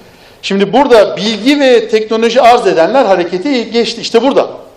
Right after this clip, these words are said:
Sürekli görüyoruz. Peki talep tarafı ne durumda? Biz bunu yaratmak zorundayız. Yoksa bunun sonuçları çok daha farklı. Sonuç. Yapmamız gereken ve yapılabilecek çok şey var. Yapabiliriz. Henüz tren kaçmadı.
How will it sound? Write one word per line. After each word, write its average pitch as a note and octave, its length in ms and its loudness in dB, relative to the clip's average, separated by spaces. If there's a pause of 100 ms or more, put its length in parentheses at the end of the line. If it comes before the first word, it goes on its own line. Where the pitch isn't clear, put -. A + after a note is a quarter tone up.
(220)
Sürekli A3+ 400 -2
görüyoruz. G#3+ 360 2 (400)
Peki C#4+ 360 -2
talep B3+ 320 2
tarafı D3+ 300 0
ne C3 120 -10
durumda? B2+ 400 -8 (800)
Biz B3 280 0
bunu G#3+ 320 0 (180)
yaratmak G3+ 640 2
zorundayız. D#3 640 0
Yoksa E3+ 320 -4
bunun G3+ 140 -4
sonuçları F#3+ 500 -2
çok F#3+ 260 -2
daha F#3 200 2
farklı. - 420 -2
Sonuç. - 380 -2 (760)
Yapmamız G3+ 500 2
gereken A#3 400 2
ve A3 60 0
yapılabilecek A3 500 0
çok G3 200 0
şey C#3 180 -4
var. D#3+ 140 0 (720)
Yapabiliriz. A3+ 720 0 (260)
Henüz G3+ 260 -4
tren B3+ 240 2
kaçmadı. E3 420 -2